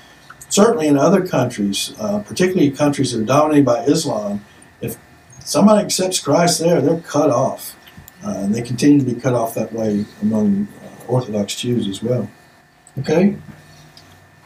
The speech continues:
<clears throat> We have another warning now against failing to discern the present time. And this present time, again, in the context,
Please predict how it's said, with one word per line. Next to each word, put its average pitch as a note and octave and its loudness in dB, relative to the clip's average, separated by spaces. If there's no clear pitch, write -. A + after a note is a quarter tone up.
<clears throat> - -4
We D3+ 4
have F3+ 8
another F#3+ 6
warning C#3+ 6
now C3+ 4
against C#3 0
failing F3 4
to - -6
discern D3 2
the B2+ 2
present D3 0
time. A#2 0
And C#3 0
this F#3 6
present G3+ 4
time, D3+ 2
again, C#3+ 4
in B2+ 0
the C#3 6
context, C#3 0